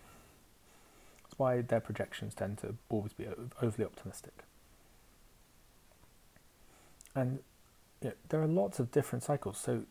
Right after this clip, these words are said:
you know, broadly, there's a one to two hundred year cycle of superpowers in the world, i.e. countries. This is quite related to the world's reserve currency.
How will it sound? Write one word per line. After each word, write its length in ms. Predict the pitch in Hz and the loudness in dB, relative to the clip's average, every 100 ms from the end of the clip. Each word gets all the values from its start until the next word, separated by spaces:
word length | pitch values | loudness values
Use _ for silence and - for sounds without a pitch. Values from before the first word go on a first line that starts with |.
| - | -2
you 80 | 123 | 0
know, 60 | 104 | 0
broadly, 480 | - 127 143 110 | 2 2 4 0
there's 320 | 107 107 107 107 | 0 -2 -2 -2
a 160 | 104 113 | -2 0
one 260 | 113 113 | 2 2
to 60 | - | 2
two 140 | - | 2
hundred 280 | 113 110 107 | 2 2 0
year 120 | 113 | 0
cycle 380 | 107 107 98 113 | 2 2 2 0
of 80 | 104 | 0
superpowers 800 | - 117 107 90 92 156 - - - - - - - | -2 -2 2 2 2 -4 -8 -18 -20 -20 -20 -20 -4
in 40 | 107 | -2
the 60 | |
world, 320 | 98 - - - | 0 0 0 -2
i.e. 140 | 123 117 | -2 -2
countries. 640 | - 120 - 113 156 - | -2 -6 -6 -4 -4 -4
This 220 | - 131 123 | -4 -2 -4
is 120 | - | -2
quite 240 | - 117 | 4 6
related 400 | 117 110 104 107 - | 6 4 2 -2 -4
to 100 | 104 | -4
the 120 | 104 | 2
world's 360 | 101 101 101 | 2 2 0
reserve 320 | 110 104 101 - | -2 -2 -4 -6
currency. 540 | 113 104 - - | -6 -6 -4 -4